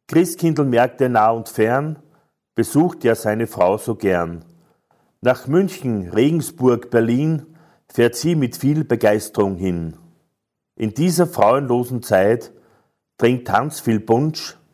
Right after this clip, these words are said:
was er bereut. Zwischendurch beim Kirchenchor trägt er gekonnt ein Solo vor.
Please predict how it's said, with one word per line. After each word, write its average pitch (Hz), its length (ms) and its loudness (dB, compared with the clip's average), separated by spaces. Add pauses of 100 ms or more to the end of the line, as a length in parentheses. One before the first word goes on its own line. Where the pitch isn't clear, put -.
(180)
was 98 260 -2
er 110 180 0
bereut. 92 580 0 (720)
Zwischendurch 165 800 0
beim 113 180 -2
Kirchenchor 127 920 0 (360)
trägt 139 320 -2
er 120 120 2
gekonnt 113 600 -4
ein 117 140 -6
Solo 101 380 0
vor. 78 480 -2